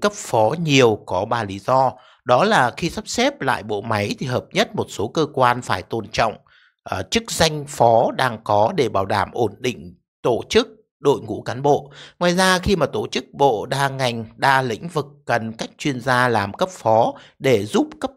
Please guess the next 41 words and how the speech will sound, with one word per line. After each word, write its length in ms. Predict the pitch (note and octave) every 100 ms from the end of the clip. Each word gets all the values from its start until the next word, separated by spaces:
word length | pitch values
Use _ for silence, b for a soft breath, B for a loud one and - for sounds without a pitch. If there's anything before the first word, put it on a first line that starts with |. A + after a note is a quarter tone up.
| -
trưởng 280 | D#3+ G2+ -
quản 220 | G2 F#2+
lý 280 | G2 A2+ F#3+ -
phụ 200 | E3 - -
trách 160 | - -
các 80 | F3
lĩnh 180 | D3+ -
vực 180 | D3+ D3 -
chuyên 180 | A#2 G#2
sâu. 320 | - B2+ A#2+ - _ _ _ _ b b -
Công 120 | D#3
tác 180 | G3 G3
cán 180 | C#3+
bộ 460 | F3+ D3+ A2 E2+ _ _
có 280 | - A2 A#2+ F3
việc 300 | C3+ - B2+
luân 240 | C#3 C3+
chuyển 380 | - C#3 G#2 F#2+
để 180 | A2 G#2+
mà 140 | G#2+
đào 220 | A2 G#2+ G2
tạo 300 | B2 A#2 G2+
và 120 | A2
bồi 260 | G#2+ G#2+
dưỡng 340 | F#2+ A2+ A#2+ -
cũng 220 | - A#2 C#3
dẫn 260 | C3+ E3+
đến 220 | C3+ A2+ D3+
việc 180 | C#3 A2 -
bổ 220 | A#2+ G2+
sung 280 | G2+ C3 A#2+
cấp 100 | F3
phó 420 | - - G#2+ A#2 D#3+
do 100 | C3
yêu 180 | A#2+
cầu 320 | A#2+ A#2+ G#2+ G2
của 120 | -
công 200 | A2+ A2+
tác 240 | C#3 C3+
cán 180 | G#2 A2
bộ. 320 | C3+ A#2 -